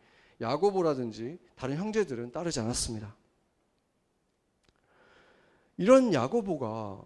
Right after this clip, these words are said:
그러면 언제 어떻게 회심을 해서 이렇게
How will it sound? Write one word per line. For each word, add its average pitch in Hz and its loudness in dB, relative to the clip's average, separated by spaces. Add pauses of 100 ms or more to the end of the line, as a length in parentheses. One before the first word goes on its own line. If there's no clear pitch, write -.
그러면 175 -2
언제 151 -4
어떻게 208 -4
회심을 233 0
해서 139 -6 (320)
이렇게 135 -6